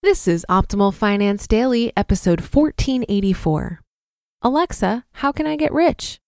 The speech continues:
By Fritz Gilbert of the retirement manifesto dot com. Hello and welcome back to Optimal Finance Daily. Thanks for tuning in today and every day.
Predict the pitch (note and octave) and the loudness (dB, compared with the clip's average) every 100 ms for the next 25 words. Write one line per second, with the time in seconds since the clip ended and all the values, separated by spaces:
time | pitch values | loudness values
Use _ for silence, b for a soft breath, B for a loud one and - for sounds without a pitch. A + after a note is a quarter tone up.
0 | _ _ - F#3 F#3 - A#3 - - G3+ | _ _ -2 0 0 0 0 0 -2 0
1 | A3 D4 D4+ E3+ - D#3+ D#3+ - A#3 C4 | 2 0 0 -2 2 2 0 -2 -2 -2
2 | C#4+ - A3 G#3+ - F#3+ - F#3+ F#3 - | -2 0 0 2 0 -2 2 2 4 0
3 | - D#3 D#3+ F#3 _ _ _ _ _ - | -4 -6 -6 -8 _ _ _ _ _ -2
4 | B3+ B3+ C4+ D4 A3+ G#3+ G#3 B3+ C#4 C4+ | 0 2 4 6 4 2 2 2 2 -2
5 | G#3 A3 A3+ A#3 F3+ - G#3 - A3 G#3 | 2 2 2 0 -2 2 0 2 0 2
6 | G#3+ G#3+ G#3 G3+ - F#3 A3 A#3+ A#3 - | 2 2 0 -2 0 2 2 2 0 -4
7 | G#3+ A#3 - G#3+ - A3+ A3 G#3+ G#3+ - | -6 -6 -6 -6 -4 -2 0 0 0 -2
8 | A#3 A#3+ B3+ B3 - B3 C4 C#4+ C4+ - | 0 0 -2 -4 -4 -4 -2 0 -2 0
9 | A3 D4 F#3+ C3 F3 | 0 2 0 -2 -4